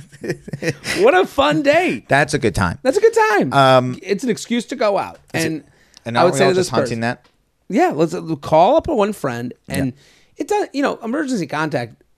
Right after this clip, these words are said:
Speaker 2: again, they're just getting the call to let someone know.
Speaker 1: Yes, they are not actually there to handle the emergency.
Speaker 2: No. <laughs>
Speaker 1: They're
Speaker 2: They're
Speaker 1: only
Speaker 2: not the
Speaker 1: being,
Speaker 2: doctor.
Speaker 1: they're only being told, "I personally would recommend," 'cause by the way,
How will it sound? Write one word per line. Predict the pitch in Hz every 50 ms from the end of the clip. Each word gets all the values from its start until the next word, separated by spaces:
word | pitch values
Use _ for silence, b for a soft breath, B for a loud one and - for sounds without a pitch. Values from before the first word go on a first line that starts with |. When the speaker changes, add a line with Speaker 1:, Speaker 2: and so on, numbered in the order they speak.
| _ _ _
Speaker 2:
again, | 156 151 139 143 151 110 85 - -
they're | - 120 127 135
just | 127 - - 156 156 165 - -
getting | - 165 160 160 160 156
the | 151
call | 139 - - 143 135 127 127 131
to | - -
let | 127 127 123 123 -
someone | - - 131 127 127 127 127 123 123
know. | 123 120 117 113 113 113 117 - b b b b b b b b _ - _ _ _
Speaker 1:
Yes, | - 95 - - - -
they | - 107 110
are | 117
not | 120 127 131 - _ -
actually | 113 120 127 - - - - 147 147 147 147 147 147 151 - _ _ _ _ _ _ _ _ _ _ _ _ _ _
there | - 95 90 87 104 107 113 120 127 143 160 - _ _ _ _
to | - - 98
handle | - - 104 95 95 101 127
the | 127 143
emergency. | 151 156 139 110 98 98 104 104 170
Speaker 2:
No. | 160 135 107 - B B B
<laughs> | B
Speaker 1:
They're | - 143
Speaker 2:
They're | - - 120
Speaker 1:
only | - -
Speaker 2:
not | - 190 190
the | -
Speaker 1:
being, | - 131
Speaker 2:
doctor. | 127 180 165 160 156 - - 143 120 135 165 -
Speaker 1:
they're | 359 139
only | 131 139 143
being | 151 151 156
told, | 131 143 139 120 113 - - _ _
"I | - 107 113 127 139 151
personally | 156 - - 147 139 139 - - 147 139
would | 139 123
recommend," | 123 120 113 - 113 113 110 107 107 110 -
'cause | 143 151
by | 196 226
the | 226
way, | 226 220 151